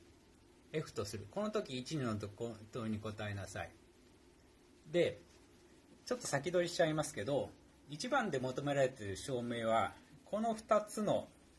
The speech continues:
あの、オレンジ色と黄色の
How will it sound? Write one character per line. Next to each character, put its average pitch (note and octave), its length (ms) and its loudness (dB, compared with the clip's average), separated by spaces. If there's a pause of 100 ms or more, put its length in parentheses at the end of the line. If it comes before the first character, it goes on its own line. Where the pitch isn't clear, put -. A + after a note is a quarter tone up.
(300)
あ B2+ 140 -2
の、 A2+ 160 -6 (800)
オ D3+ 120 8
レ A3+ 140 6
ン A3 100 2
ジ A3 120 0
色 G#3 160 4
と F#3+ 120 0
黄 F#3+ 260 -6
色 F3+ 200 8
の F3 300 6